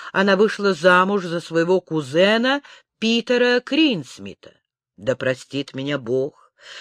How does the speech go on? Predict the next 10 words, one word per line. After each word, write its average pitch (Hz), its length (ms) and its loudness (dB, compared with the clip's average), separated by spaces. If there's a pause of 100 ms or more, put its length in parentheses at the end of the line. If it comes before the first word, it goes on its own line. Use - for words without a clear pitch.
если 139 360 -4
я 131 140 2
скажу, 131 380 -4
что - 200 -4
он 147 180 2
был 143 220 -2
настоящей 123 800 -6
скотиной, - 680 -10 (680)
разнузданный, 135 1040 -2
грубый, 131 600 -8